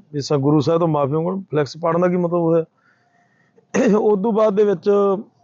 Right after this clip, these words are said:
ਇਸ ਦੁਕਾਨਦਾਰ ਬੰਦੇ ਤੋਂ ਉਹਨਾਂ ਨੇ ਫੋਨ ਕੀਤਾ ਵੀ ਤੂੰ ਇਸ ਗੱਲ ਤੋਂ ਮੁੱਕਰ ਜੀ। ਪਰ ਸਾਡੇ ਸਿੰਘ ਵੀ ਨਾਲ ਹੀ ਇੱਥੇ ਪਹੁੰਚ ਗਏ ਸੀਗੇ ਦੋ ਜਣੇ, ਤੇ ਉਹਨਾਂ ਨੇ ਰਿਕਾਰਡਿੰਗ ਲਾਈ ਹੈ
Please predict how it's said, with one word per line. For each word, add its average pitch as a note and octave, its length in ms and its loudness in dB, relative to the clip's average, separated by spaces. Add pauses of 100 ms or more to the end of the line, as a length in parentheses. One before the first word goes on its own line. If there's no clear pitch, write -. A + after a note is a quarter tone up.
(520)
ਇਸ G3+ 300 0
ਦੁਕਾਨਦਾਰ F3 640 2
ਬੰਦੇ D#3+ 320 0
ਤੋਂ F#3 400 -2 (460)
ਉਹਨਾਂ F#3+ 180 0
ਨੇ G#3 80 2
ਫੋਨ D#3+ 280 0
ਕੀਤਾ D#3+ 280 0
ਵੀ F#3 120 0
ਤੂੰ E3+ 280 -2
ਇਸ D3+ 100 0
ਗੱਲ E3 160 0
ਤੋਂ F3+ 120 -2
ਮੁੱਕਰ C#3+ 300 -2
ਜੀ। B2+ 160 -4 (800)
ਪਰ - 120 0
ਸਾਡੇ F3 340 0
ਸਿੰਘ G#3 280 0
ਵੀ A3+ 120 0
ਨਾਲ F3 260 2
ਹੀ G3 80 0
ਇੱਥੇ F3+ 180 -2
ਪਹੁੰਚ D#3+ 280 -2
ਗਏ F#3 140 0
ਸੀਗੇ D#3+ 200 -2
ਦੋ D3 200 0
ਜਣੇ, D#3 220 -2 (580)
ਤੇ F3 200 0
ਉਹਨਾਂ A3 260 2
ਨੇ A3 120 4
ਰਿਕਾਰਡਿੰਗ F3 460 2
ਲਾਈ E3 340 2
ਹੈ G3 120 -2